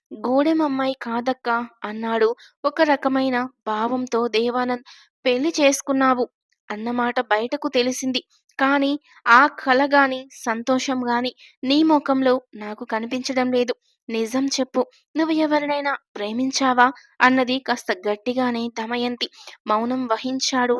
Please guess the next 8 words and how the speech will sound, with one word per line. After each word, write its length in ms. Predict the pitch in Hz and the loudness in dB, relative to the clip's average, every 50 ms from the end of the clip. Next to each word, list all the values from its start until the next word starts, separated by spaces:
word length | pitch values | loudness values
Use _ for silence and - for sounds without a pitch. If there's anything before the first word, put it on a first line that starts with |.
| 233 | 0
దేవానంద్. 580 | - 233 233 233 233 247 254 247 247 240 - - - - - - _ - | -2 0 0 0 0 0 0 0 -2 -4 -4 -10 -18 -20 -20 -20 _ 0
"ఒకవేళ 460 | 277 285 285 320 311 302 302 294 285 269 - _ _ - | 0 2 4 4 4 4 4 2 2 2 0 _ _ -14
అలా 240 | 190 202 214 220 233 | -12 -10 -8 -8 -8
ప్రేమించి 580 | 226 - 214 220 226 240 262 277 269 - - 269 | -6 -4 -4 -4 -2 -2 -2 -4 -4 -4 -4 -4
ఉంటే 280 | 269 262 254 - 247 254 269 - _ _ - _ - | -4 -4 0 2 0 0 0 -4 _ _ -20 _ -6
ఇప్పుడు 280 | 311 339 349 359 349 339 330 | -6 -4 0 2 0 2 2
ఇంత 300 | 320 320 320 330 - - 339 | 0 0 -2 -2 -2 -4 -4
సడన్గా 500 | 330 - 285 269 277 277 277 262 247 | -2 0 0 2 2 0 2 0 0